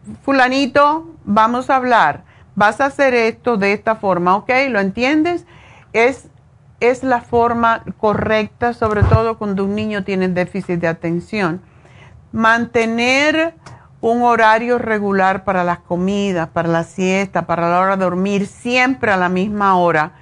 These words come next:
Use un calendario, como dije anteriormente, que hace mi, mi, la esposa de mi nieto,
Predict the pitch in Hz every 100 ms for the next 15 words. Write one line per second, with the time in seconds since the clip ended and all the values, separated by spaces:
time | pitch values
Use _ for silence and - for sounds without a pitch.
0 | - - - - 226 220 - 240 247 240
1 | 240 220 202 196 190 202 214 208 190 175
2 | 175 175 180 180 175 175 175 196 196 190
3 | 196 190 - 170 175 175 165 165 160 -
4 | 175 175 170 156 190 170 170 160 - 175
5 | 175 175 165 165 180 220 175 180